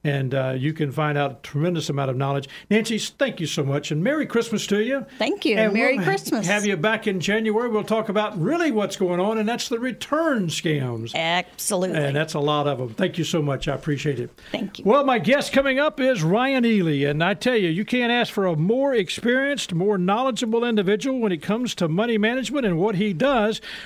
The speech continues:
Speaker 1: Ryan is a guy that works with individuals and helping them avoid those financial mistakes that occur. And I am so glad to have him with us because he does a great job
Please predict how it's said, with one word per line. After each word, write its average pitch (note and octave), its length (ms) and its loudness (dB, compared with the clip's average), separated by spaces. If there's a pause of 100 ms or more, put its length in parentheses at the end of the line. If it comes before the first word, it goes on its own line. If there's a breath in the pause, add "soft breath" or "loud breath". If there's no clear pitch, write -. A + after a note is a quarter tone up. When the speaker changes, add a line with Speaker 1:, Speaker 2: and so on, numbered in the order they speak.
(100 loud breath)
Speaker 1:
Ryan B3 560 2
is G3 320 0
a E3+ 160 2
guy A3+ 460 0
that F#3+ 320 -4
works B3+ 400 0
with F3+ 160 -2
individuals G#3 720 0
and D3+ 100 -2
helping G3 360 0
them G3+ 260 0 (240 loud breath)
avoid F3+ 1200 0 (340 loud breath)
those B3+ 260 0
financial D4 540 0
mistakes C4 580 0
that E3+ 120 0
occur. D3+ 420 0 (400 loud breath)
And G3+ 160 2
I C#4 220 0
am A3 320 -2
so A#3+ 240 -2
glad G#3 300 0
to E3+ 60 0
have F3+ 200 0
him F3 140 0
with D#3+ 160 0
us D#3+ 100 -2
because E3 340 -2
he D#3 100 -2
does D3+ 180 -2
a C#3+ 60 -2
great F3+ 340 -2
job F3+ 360 -2